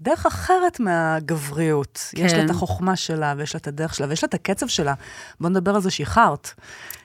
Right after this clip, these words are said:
Speaker 2: נכון.
Speaker 1: אה, גם אני מאחרת כרונית, אה, בעלי משתגע מזה.
Speaker 2: כן.
Speaker 1: כל פעם שצריכים לצאת וזה, ובאיזשהו שלב הבנתי, זה הקצב שלי, זה הקצב הנשי שלי גם.
Speaker 2: אנחנו
Speaker 1: ושה-,
Speaker 2: צריכות שעון אחר,
Speaker 1: כן,
Speaker 2: ש-,
Speaker 1: ו-,
Speaker 2: שיהיה לנו, אה,
Speaker 1: כן,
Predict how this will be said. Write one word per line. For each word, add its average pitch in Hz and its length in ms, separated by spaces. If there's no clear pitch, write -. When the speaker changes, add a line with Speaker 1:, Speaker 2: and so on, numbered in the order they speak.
Speaker 2:
נכון. 147 160
Speaker 1:
אה, 147 540
גם 190 200
אני 233 240
מאחרת 185 440
כרונית, 156 720
אה, 143 40
בעלי 147 300
משתגע 156 520
מזה. 131 380
Speaker 2:
כן. 160 280
Speaker 1:
כל 151 100
פעם 156 100
שצריכים 156 340
לצאת 156 400
וזה, 135 300
ובאיזשהו 139 600
שלב 254 200
הבנתי, 190 440
זה 165 200
הקצב 285 480
שלי, 165 320
זה 147 120
הקצב 233 380
הנשי 175 380
שלי 165 300
גם. 131 260
Speaker 2:
אנחנו 143 160
Speaker 1:
ושה-, 165 120
Speaker 2:
צריכות 180 180
שעון 202 240
אחר, 196 320
Speaker 1:
כן, 214 180
Speaker 2:
ש-, 156 140
Speaker 1:
ו-, 202 120
Speaker 2:
שיהיה 190 220
לנו, 185 300
אה, 175 180
Speaker 1:
כן, 294 280